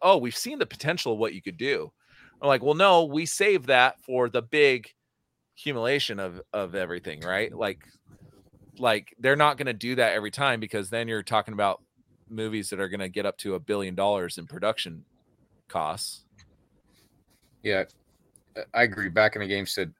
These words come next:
Speaker 2: Iron Man is what you compare him to. So that's probably,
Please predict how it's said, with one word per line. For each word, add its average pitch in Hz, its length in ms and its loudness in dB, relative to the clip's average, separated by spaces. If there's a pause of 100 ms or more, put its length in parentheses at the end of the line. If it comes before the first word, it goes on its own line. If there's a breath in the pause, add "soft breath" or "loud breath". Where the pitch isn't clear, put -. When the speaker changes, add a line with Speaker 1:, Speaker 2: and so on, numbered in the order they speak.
(140)
Speaker 2:
Iron 104 240 2
Man 95 180 0
is 87 160 -6
what 95 180 -4
you 92 80 -8
compare 90 340 -6
him 85 80 -4
to. 90 160 -12
So 95 320 -2 (1160 soft breath)
that's 107 220 0
probably, 113 600 4